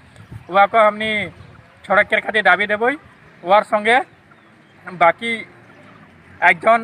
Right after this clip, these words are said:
বরার থানা में অহা যাওয়া কর-, প্রকাশন के संगे अ-, अनानिया होते हैं। ए, शिवसागर, ए, सरायदेव जिला के सोनारी कोर्ट के संगे अहानिया करते हैं, पूछताछ होते हैं। और वैसे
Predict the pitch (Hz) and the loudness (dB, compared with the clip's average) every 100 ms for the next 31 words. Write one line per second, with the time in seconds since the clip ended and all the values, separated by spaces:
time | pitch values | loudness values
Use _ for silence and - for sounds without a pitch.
0 | 208 175 180 202 - 208 208 208 247 302 | -4 0 2 2 -2 -2 0 0 -2 -4
1 | _ _ - _ _ - - 156 190 202 | _ _ -20 _ _ -16 -8 -2 0 2
2 | 220 208 190 180 _ - - _ 185 170 | 0 0 -2 -4 _ -20 -20 _ -4 2
3 | 202 - 214 226 220 214 220 190 175 _ | 2 2 -2 -2 -2 0 2 2 -2 _
4 | - - - 180 202 208 214 190 180 208 | -20 -12 -4 2 2 4 2 2 0 2
5 | 208 220 262 _ _ - _ _ - - | 2 2 0 _ _ -20 _ _ -16 -4
6 | 160 156 - 196 - - 185 196 208 202 | 0 0 -2 -12 -8 0 0 4 2 4
7 | 170 143 - - 180 190 196 214 190 - | 2 0 -4 -2 2 2 2 -2 -4 -10
8 | - _ _ - - - - 160 175 196 | -20 _ _ -20 -20 -20 -20 -4 0 2
9 | 202 214 202 175 - _ - 170 - 185 | 2 2 2 0 -4 _ -20 -14 -2 2
10 | 190 208 - _ _ - 202 - 220 220 | 2 2 -4 _ _ -2 -2 2 0 0
11 | 269 - - 196 202 175 165 - - - | -6 -20 -10 -4 0 0 -2 -10 -20 -20
12 | - _ - 170 196 208 214 208 185 214 | -20 _ -6 0 0 2 0 0 -4 0
13 | 214 214 190 180 202 196 180 175 208 208 | 0 0 -6 -6 -2 -2 -2 -4 0 2
14 | 262 _ _ _ 185 180 196 196 | 0 _ _ _ -2 0 0 -2